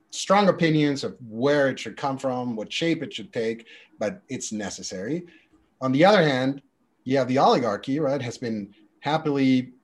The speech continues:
vacuuming data up from people who are just handing it over, or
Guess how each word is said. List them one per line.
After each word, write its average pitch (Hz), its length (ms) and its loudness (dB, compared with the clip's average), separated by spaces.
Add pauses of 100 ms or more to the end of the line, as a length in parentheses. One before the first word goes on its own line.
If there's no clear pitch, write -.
(540)
vacuuming 135 840 2
data 123 280 -2
up 113 360 -2
from 104 240 -8
people 113 460 -4
who 104 120 -8
are 104 140 -4
just 98 320 -12 (300)
handing 175 320 0
it 160 80 6
over, 139 520 4
or 107 300 -6